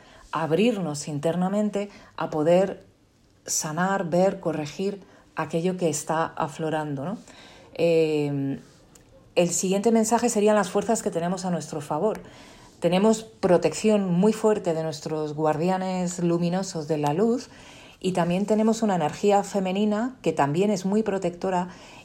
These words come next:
y que a través de la organización, el enfoque y la planificación va a generar un escudo protector frente a cualquier tipo de agresión externa, de fuerzas negativas o del mundo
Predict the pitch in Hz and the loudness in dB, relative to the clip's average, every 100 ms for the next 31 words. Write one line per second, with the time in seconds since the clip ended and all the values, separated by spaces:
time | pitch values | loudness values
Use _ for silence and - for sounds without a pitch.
0 | - 202 185 175 165 - - 170 180 180 | -4 -4 2 2 2 -4 -4 -2 0 4
1 | 165 180 240 220 214 190 175 170 160 156 | 4 6 4 6 4 4 4 2 0 -6
2 | 143 214 202 165 156 147 - 220 175 156 | -2 0 0 0 -2 -6 -2 -2 -2 -2
3 | 147 147 208 233 220 180 175 165 143 190 | -2 0 2 2 0 -2 -4 -6 -6 -6
4 | 190 202 - - - 175 190 208 170 - | -6 -8 -14 -20 -16 -4 -2 -2 -6 -8
5 | - 160 151 180 202 - - 190 180 151 | -6 -4 -2 0 0 -2 -4 -2 -2 -2
6 | - - 220 226 165 147 196 220 170 - | -6 -6 -2 0 0 0 -2 0 -4 -4
7 | 180 180 185 - - - - - 214 220 | 0 0 -2 -8 -20 -20 -20 -4 4 4
8 | 233 226 226 180 165 156 151 196 180 208 | 4 4 4 4 0 0 0 -2 -2 -2
9 | 202 196 170 151 151 - 196 196 175 147 | 0 0 0 0 -4 -6 -2 -2 -2 -6
10 | - - _ - 160 - - 196 196 175 | -14 -20 _ -6 -4 -4 0 0 2 -2
11 | 147 131 - - - - 165 - 202 214 | -6 -10 -14 -20 -20 -4 -2 2 2 2
12 | 196 180 160 156 180 202 156 143 - - | 2 2 0 -2 -2 0 0 -2 -10 0
13 | 180 170 156 156 175 233 233 185 233 | 2 6 4 4 4 6 4 4 0